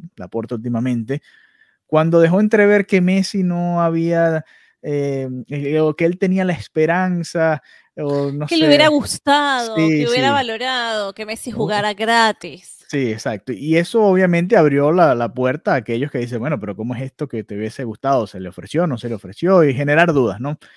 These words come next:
Speaker 1: Que, que es lo
Speaker 2: Claro,
Speaker 1: que
Speaker 2: porque la gente
Speaker 1: Messi
Speaker 2: decía,
Speaker 1: respondió.
Speaker 2: "Ay,
Speaker 1: ¿Qué dijo
Speaker 2: ¿verdad?".
Speaker 1: Messi, Mariana? ¿Qué dijo Messi
Speaker 2: <laughs>
Speaker 1: desde París? Porque respondió el ex diez del Barça.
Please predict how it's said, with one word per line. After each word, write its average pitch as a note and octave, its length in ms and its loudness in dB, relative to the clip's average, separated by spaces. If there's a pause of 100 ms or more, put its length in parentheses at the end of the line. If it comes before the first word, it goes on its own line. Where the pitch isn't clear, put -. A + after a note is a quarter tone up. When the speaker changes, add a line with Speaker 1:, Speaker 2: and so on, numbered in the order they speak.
(320)
Speaker 1:
Que, G#2+ 280 -8
que G#2+ 80 -10
es - 60 -6
lo F4+ 60 -4
Speaker 2:
Claro, A3+ 140 0
Speaker 1:
que C#4 60 -2
Speaker 2:
porque C4 220 -2
la B3+ 100 0
gente B3 260 -4
Speaker 1:
Messi C#4 140 -2
Speaker 2:
decía, B3 240 -2
Speaker 1:
respondió. A#3+ 120 0
Speaker 2:
"Ay, D4+ 140 0
Speaker 1:
¿Qué A#3+ 220 6
dijo A#3+ 140 4
Speaker 2:
¿verdad?". G#3 120 6
Speaker 1:
Messi, D#3+ 300 0
Mariana? A#2+ 420 -6
¿Qué B3 200 8
dijo A3 260 4
Messi G#3 400 0 (220)
Speaker 2:
<laughs> A#3+ 300 -8
Speaker 1:
desde E3 360 4
París? D3 560 0
Porque D3 260 0
respondió D#3+ 760 2
el D3+ 320 2 (180)
ex F3 280 -4
diez F#3+ 280 0
del E3 140 0
Barça. G#2 380 -6